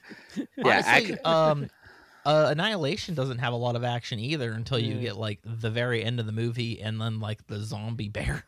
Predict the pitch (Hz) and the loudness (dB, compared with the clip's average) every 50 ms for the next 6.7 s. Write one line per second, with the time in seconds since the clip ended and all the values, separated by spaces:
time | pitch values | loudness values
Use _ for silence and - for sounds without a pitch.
0 | _ _ _ - - - 139 147 151 165 139 - - - - - - - - 190 | _ _ _ -16 -10 -8 -8 -6 -6 -6 -8 -8 -10 -18 -20 -20 -20 -18 -16 -16
1 | 208 - 202 - - 147 - - - 220 220 - - - - - 143 - - 147 | -14 -14 -12 -10 -4 2 4 6 6 6 6 4 2 0 -6 -10 -10 -10 -8 -8
2 | 127 - 120 127 139 135 - - 101 90 98 98 98 104 - _ _ _ - - | -8 -6 -6 -6 -6 -6 -8 -10 -12 -10 -10 -10 -12 -12 -14 _ _ _ -20 -20
3 | _ _ _ _ _ _ _ - 139 139 139 135 139 113 113 117 117 120 113 113 | _ _ _ _ _ _ _ -6 -4 -2 -2 -2 -2 -2 -4 -4 -4 -2 -4 -4
4 | 110 110 110 110 107 110 104 - 110 107 101 104 107 110 107 107 113 110 110 - | -6 -6 -6 -6 -6 -8 -8 -8 -6 -4 -4 -2 -2 -2 0 0 0 -2 -2 -6
5 | - - - 110 117 113 - _ - - - - - - 110 - - - - - | -8 -4 -4 -2 -2 -4 -6 _ -20 -20 -18 -18 -16 -14 -12 -12 -12 -12 -12 -12
6 | - 110 107 107 110 120 123 104 92 98 104 104 104 | -12 -12 -12 -12 -10 -8 -8 -8 -8 -8 -10 -10 -10